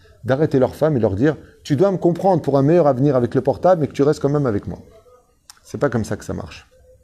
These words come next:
Sachez une chose, ce n'est pas comme ça que ça marche. Le monde a été créé, les mishpechotam, les vetavotam, pour la famille, pour le dialogue. Aujourd'hui, qui connaît le contenu des devoirs de ses enfants ?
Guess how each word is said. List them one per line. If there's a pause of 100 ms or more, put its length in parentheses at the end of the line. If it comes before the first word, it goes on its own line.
(880)
Sachez
une
chose,
ce
n'est
pas
comme
ça
que
ça
marche. (1300)
Le
monde
a
été
créé,
les
mishpechotam,
les
vetavotam,
pour
la
famille, (100)
pour
le
dialogue. (1120)
Aujourd'hui, (600)
qui
connaît (640)
le
contenu
des
devoirs
de
ses
enfants ?